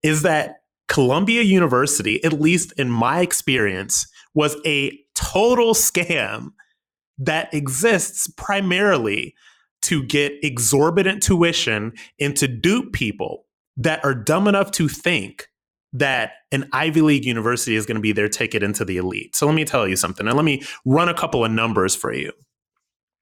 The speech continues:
A couple of years back, I became convinced that the only way to take my media career to the next level was to go to Columbia University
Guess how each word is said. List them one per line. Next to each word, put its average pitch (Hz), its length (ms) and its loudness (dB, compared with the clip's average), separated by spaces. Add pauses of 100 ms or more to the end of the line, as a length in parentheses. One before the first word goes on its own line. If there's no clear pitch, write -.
(880)
A - 40 -10
couple 285 200 2
of 202 60 4
years 160 220 4
back, 147 360 -2
I 151 140 0
became 156 420 -2
convinced 147 840 -2
that 123 380 -2
the 135 240 2
only 147 460 2
way 127 400 0
to 110 560 0 (380)
take 277 200 0
my 285 120 2
media 180 360 2
career 127 360 2
to 127 140 -2
the 120 100 0
next 117 260 -2
level 110 400 0
was 175 220 0
to - 100 -4
go 143 220 2
to 131 260 2
Columbia 156 320 0
University 120 800 -2